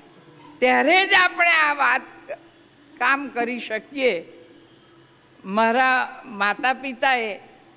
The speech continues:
મને એમ કહ્યું કે "તું અહીંયા કામ કર." અહીંયા પાસે જ હરિઓમ આશ્રમ છે, એના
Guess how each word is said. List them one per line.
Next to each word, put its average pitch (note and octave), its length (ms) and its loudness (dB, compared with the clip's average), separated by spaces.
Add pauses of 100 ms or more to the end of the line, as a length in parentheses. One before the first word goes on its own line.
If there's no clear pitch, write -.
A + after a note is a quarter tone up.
(300)
મને B3+ 680 -2
એમ C#4+ 220 -2
કહ્યું C#4+ 540 0 (580)
કે A#3+ 140 -2
"તું B3+ 240 -8
અહીંયા A3 300 0
કામ D#3+ 300 -6
કર." D#3 220 -6 (640)
અહીંયા C#4 320 4
પાસે D4 600 0
જ C#4 80 -6
હરિઓમ C4 440 2
આશ્રમ C4 540 -2
છે, A3+ 340 -6 (840)
એના B3+ 560 -2